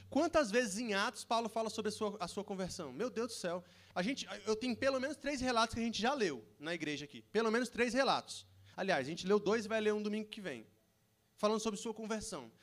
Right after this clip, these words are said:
Porque Paulo não tem medo de ser repetitivo, porque ele sabe que o óbvio precisa ser reforçado e que as pessoas aprendem pela repetição.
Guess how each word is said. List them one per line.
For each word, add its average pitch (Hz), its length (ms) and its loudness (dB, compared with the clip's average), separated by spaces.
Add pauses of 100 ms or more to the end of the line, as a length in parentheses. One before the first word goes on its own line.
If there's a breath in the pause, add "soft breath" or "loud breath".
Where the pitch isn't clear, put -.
(140)
Porque 208 240 -4
Paulo 240 260 2
não 233 160 0
tem 247 160 -2
medo 214 160 4
de - 80 -10
ser 214 60 0
repetitivo, 208 520 0
porque 208 220 -4
ele 214 80 0
sabe 208 320 2
que 208 160 -6
o 202 100 4
óbvio 202 360 6
precisa 202 340 -2
ser 196 160 -2
reforçado 185 720 0 (360 loud breath)
e 208 80 -4
que 233 100 2
as 220 80 2
pessoas 220 340 0
aprendem 220 360 0
pela 220 180 0
repetição. 214 580 -2